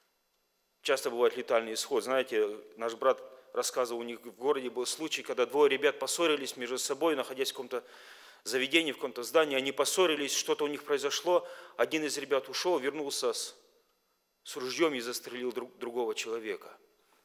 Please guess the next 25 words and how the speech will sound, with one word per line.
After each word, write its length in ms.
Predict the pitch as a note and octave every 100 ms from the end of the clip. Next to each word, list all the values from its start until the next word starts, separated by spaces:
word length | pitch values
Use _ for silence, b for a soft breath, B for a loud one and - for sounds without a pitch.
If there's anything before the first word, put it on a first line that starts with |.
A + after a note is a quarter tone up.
| b
Ссора 580 | - - A3+ A3+ D#3 A2+ - - - _ _ _ _ -
привела 400 | - C3 C#3+ C3+
к 80 | -
такому 380 | B2+ C3+ A#2+
летальному 500 | A#2+ B2+ A2 G#2+ G#2+
исходу. 580 | G#2 - - A#2 F2+ D2+ _ b b b b b
И 100 | -
он 120 | C#3 C3
говорит, 360 | C3+ B2+ -
кто 140 | - D#3+
любит 280 | C#3+ B2 -
ссору, 460 | - A#2+ G#2+ F#2 - _ _ _
тот 180 | - G2+
любит 300 | G2+ F#2+ F#2+
грех. 440 | G#2+ A2 F#2+ - - b b b b b b b b _ _ _ _ _ _ _ _ _ _ _ _ -
Далее 240 | B2+ A2+
он 100 | A2+
говорит 300 | G#2+ A2 A2
в 40 | G#2+
восемнадцатой 560 | G#2 A2+ A2+ - A#2
главе 240 | A2 A#2 A#2+
шестом, 400 | - - B2 G#2+
шестом, 720 | - - - - A#2+ - A2+ - - -
шестым 380 | - B2+ - B2+
стихом, 580 | - B2 - B2+ G2+